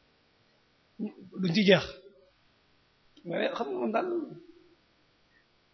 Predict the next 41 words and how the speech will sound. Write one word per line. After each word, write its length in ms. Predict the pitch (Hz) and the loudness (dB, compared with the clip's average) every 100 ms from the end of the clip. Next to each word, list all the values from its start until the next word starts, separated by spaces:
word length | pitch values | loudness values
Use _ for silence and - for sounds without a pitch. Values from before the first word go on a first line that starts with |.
| - | -4
li 100 | 254 | 4
ci 80 | 294 | 8
gën 120 | 330 | 10
a 100 | 254 | 10
wax 100 | 254 | 8
nañ 120 | 269 | 6
ba 80 | 247 | 6
tey, 160 | 226 202 - - - - - | 6 4 0 -10 -20 -16 -8
gis 200 | 208 262 | -2 6
nga 100 | 262 214 | 8 10
vidéo 320 | 269 233 185 | 10 10 10
yi 280 | 180 220 240 | 6 2 2
nekk 140 | 262 | 2
ci 80 | - | 2
àdduna, 220 | 196 170 | 0 0
quatre-vingt-dix 440 | - 285 269 240 226 | 2 4 4 4 2
pour 100 | 208 | 0
cent 100 | 214 | 0
yi 60 | 202 | 2
Amérique 240 | 208 196 | 2 2
moo 100 | 185 | 2
ko 60 | 170 | 0
def. 120 | - - - - - _ - - | -4 -14 -20 -20 -20 _ -20 2
Loolu 260 | 220 247 240 | 10 12 12
yii 120 | 294 | 12
nag 140 | 233 | 10
fu 80 | - | 6
mu 80 | 262 | 6
am, 140 | 202 247 - - | 8 6 0 -2
dana 180 | 208 214 | 2 6
jeexital 420 | 185 226 208 202 | 10 10 8 4
ca 60 | 196 | 4
ña 100 | 196 | 4
koy 120 | 202 | 4
seetaan, 300 | 196 196 180 | 4 4 4
dana 140 | 175 180 | 4 2
jeexital 300 | 190 165 170 | 2 0 -2
ca 80 | 170 | -2
ña 100 | 180 | -2
koy 100 | 170 | -4
dégg. 160 | - | -6